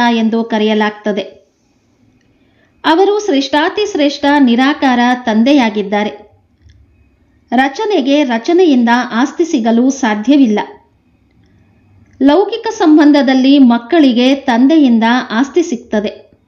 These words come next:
ಮಗಳಿಗೆ ಸಿಗಲು ಸಾಧ್ಯವಿಲ್ಲ. ಈಗ ತಂದೆ ತಿಳಿಸಿದ್ದಾರೆ, "ನೀವಾತ್ಮಗಳು ನಮ್ಮ ಮಕ್ಕಳಾಗಿದ್ದೀರಿ. ಪ್ರಜಾಪಿತ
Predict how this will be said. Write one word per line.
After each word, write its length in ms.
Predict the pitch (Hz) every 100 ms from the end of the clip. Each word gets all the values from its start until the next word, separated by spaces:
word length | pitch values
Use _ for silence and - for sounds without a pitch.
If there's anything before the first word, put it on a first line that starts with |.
| _ _ _ -
ಮಗಳಿಗೆ 540 | 220 226 262 349 277
ಸಿಗಲು 440 | 262 254 226 226 277
ಸಾಧ್ಯವಿಲ್ಲ. 680 | 269 220 196 254 233 214 208 - - _ _ _ _ _ - - - - _ _ -
ಈಗ 200 | 240 226
ತಂದೆ 400 | 220 220 226 240
ತಿಳಿಸಿದ್ದಾರೆ, 960 | 240 226 214 220 214 247 247 311 - _ _ _ _ _ - - 277
"ನೀವಾತ್ಮಗಳು 840 | 311 285 359 - 453 311 277 302
ನಮ್ಮ 320 | 269 247 240 247
ಮಕ್ಕಳಾಗಿದ್ದೀರಿ. 1120 | 262 226 - 320 285 214 202 226 220 240 - _ _ _ _ _ _ _ _ _ _ _
ಪ್ರಜಾಪಿತ 640 | - 202 339 440 427 403